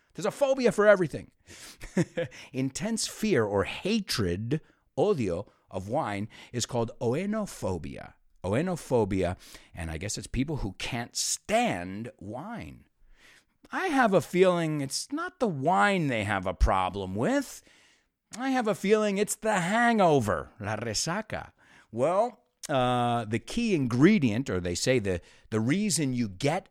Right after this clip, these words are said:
a hangover with wine is the sulfites, one of the primary reasons. Obviously, there's sugars and things like that that dehydrate you, te des-, te deshidratan, right? But, uh, sulfite,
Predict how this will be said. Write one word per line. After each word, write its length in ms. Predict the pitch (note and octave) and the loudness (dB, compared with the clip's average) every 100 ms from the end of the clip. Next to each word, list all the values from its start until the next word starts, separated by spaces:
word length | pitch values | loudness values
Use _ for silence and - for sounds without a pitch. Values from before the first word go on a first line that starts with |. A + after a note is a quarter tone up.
| - | -6
a 100 | F2+ | -6
hangover 880 | - - E3+ G#3+ F#2 E2 C#2+ D2 - - - | -4 -8 -6 -4 -2 -4 -6 -10 -10 -18 -10
with 260 | E2 - | -4 -2
wine 580 | E2+ D3+ D#3 D#2 D2 A#2 - - - _ | -2 -4 -4 -6 -10 -14 -16 -20 -20 _
is 240 | G2 F#2+ F2 | -8 -6 -8
the 360 | F#2+ F#2 F2 - | -8 -8 -10 -8
sulfites, 680 | - - F3 F#3+ - E2+ - | -6 -2 -2 -4 -6 -8 -4
one 100 | A2 | -4
of 60 | |
the 60 | F#2+ | -4
primary 600 | - E3 A3+ F3+ F#2 E2 | -4 -4 -2 -4 -4 -6
reasons. 340 | D#2+ D#2 D2 | -6 -10 -8
Obviously, 360 | F2 F#2 F#2+ F#2+ | -6 -4 -4 -4
there's 160 | E2+ D#2+ | -6 -4
sugars 580 | - A2+ G2+ F#2+ F#2 | 2 2 2 0 -2
and 120 | F#2 - | -4 -8
things 240 | F#2 E2 | -10 -8
like 200 | D#2+ - | -8 -2
that 320 | D#3+ E3+ - | 0 0 -4
that 160 | F2 - _ _ - F#2 | -14 -14 _ _ -18 -6
dehydrate 840 | A2 G#2+ - D#3 A#3 C#3 F#2 D#2 - | -4 -2 -2 -4 -4 -2 -2 -2 -6
you, 300 | D#2 D2 - | -10 -10 -12
te 100 | - | -12
des-, 260 | D2+ D2+ - _ | -12 -12 -14 _
te 120 | E2 | -14
deshidratan, 960 | C#2+ D#2 D2 E2 D2 F#2+ D3+ - C#2+ B1+ _ - - - - - | -10 -8 -8 -6 -8 -6 -8 -8 -14 -18 _ -20 -20 -20 -20 -6
right? 340 | F2 A#2 - | -4 -4 -10
But, 480 | F#2+ F#2 F#2+ F2+ - | -14 -4 -4 -6 -8
uh, 220 | F#2+ F2+ | -4 -4
sulfite, 720 | F2 - A3 B3+ - - - | -4 -4 -4 -4 -8 -12 -16